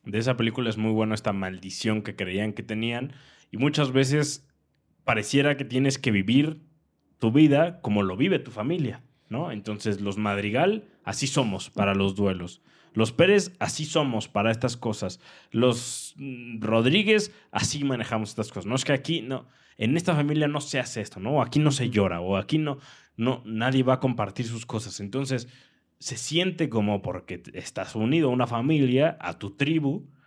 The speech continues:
que tienes que vivir las cosas o que tienes que no expresarte o expresarte cuando no quieres, porque así lo hace la familia, ¿no?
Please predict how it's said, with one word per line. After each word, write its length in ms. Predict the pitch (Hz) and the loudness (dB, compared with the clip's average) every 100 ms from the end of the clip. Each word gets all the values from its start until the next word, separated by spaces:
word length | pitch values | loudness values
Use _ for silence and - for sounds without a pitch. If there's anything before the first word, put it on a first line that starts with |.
| _ _ _ | _ _ _
que 80 | - | -8
tienes 520 | - 175 190 175 - | 0 2 2 -2 -4
que 120 | 135 | -2
vivir 360 | 123 139 170 160 | 2 4 4 4
las 180 | 156 - | 0 -2
cosas 560 | - 175 170 165 170 _ | -2 -2 -2 -4 -6 _
o 140 | 107 | -10
que 80 | - | -8
tienes 260 | - 127 123 | -6 -4 -4
que 100 | 95 | -2
no 140 | 110 | 0
expresarte 720 | 175 175 143 120 131 131 - | 0 0 -2 0 0 0 -2
o 160 | 92 92 | -4 -6
expresarte 640 | - - 90 135 143 101 | -6 -4 0 0 0 -2
cuando 240 | 95 90 90 | -6 -4 0
no 160 | 147 | 2
quieres, 480 | 156 165 165 226 - _ _ _ - | 4 4 4 0 -6 _ _ _ -8
porque 240 | - - | -8 -8
así 200 | 92 107 | -10 -4
lo 200 | 101 98 | -2 -2
hace 160 | 92 95 | -4 -8
la 100 | 87 | -14
familia, 540 | 90 90 92 90 - _ | -14 -14 -12 -14 -20 _
¿no? 300 | 107 196 220 | -10 -10 -10